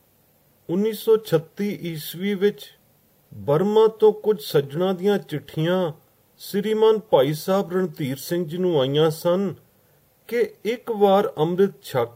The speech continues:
ਕੇ ਜੇ ਕੋਈ ਫੇਰ ਕੁਰੈਤ ਕਰ ਲਵੇ,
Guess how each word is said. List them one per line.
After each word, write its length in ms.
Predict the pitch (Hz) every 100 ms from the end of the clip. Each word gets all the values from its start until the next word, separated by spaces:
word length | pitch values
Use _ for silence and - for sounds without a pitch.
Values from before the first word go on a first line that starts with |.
| -
ਕੇ 320 | 175 190 160 - _ _ _ _ _
ਜੇ 380 | 101 98 143 214
ਕੋਈ 260 | 220 240 233 202
ਫੇਰ 360 | - 147 202 214 -
ਕੁਰੈਤ 420 | 165 170 220 220
ਕਰ 260 | - 151 -
ਲਵੇ, 480 | 160 160 202 196